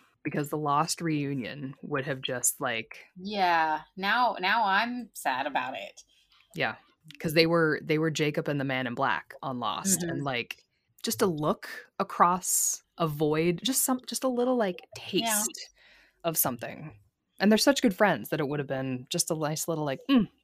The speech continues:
Speaker 1: delicious." Not
Speaker 2: One
Speaker 1: f-
Speaker 2: bit, yeah, what, one other just little, like,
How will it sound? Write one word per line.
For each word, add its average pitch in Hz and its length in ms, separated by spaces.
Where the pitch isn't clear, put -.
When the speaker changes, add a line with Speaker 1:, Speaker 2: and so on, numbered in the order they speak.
Speaker 1:
delicious." - 580
Not 180 220
Speaker 2:
One 185 80
Speaker 1:
f- 170 80
Speaker 2:
bit, - 560
yeah, 135 400
what, 170 280
one 175 300
other 170 480
just - 400
little, 151 380
like, 143 480